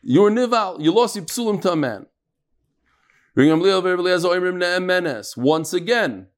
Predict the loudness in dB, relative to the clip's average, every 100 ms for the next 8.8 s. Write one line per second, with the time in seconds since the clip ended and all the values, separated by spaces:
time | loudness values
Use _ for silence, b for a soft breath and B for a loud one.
0 | _ _ _ _ -4 -2 0 0 0 -2
1 | -2 -4 -6 -6 -6 -6 -8 -6 -4 -4
2 | -2 -2 0 0 0 0 -2 0 -2 -4
3 | -10 -12 -8 -4 -4 -4 -10 _ _ _
4 | _ _ 0 4 4 2 0 2 2 2
5 | -2 -4 -2 0 2 0 -2 -8 -6 -6
6 | -4 -4 -4 -2 0 0 0 -2 -4 -8
7 | -8 -6 -6 -6 -6 -8 -6 -2 -2 -2
8 | -4 -2 -2 -2 -6 -8 -12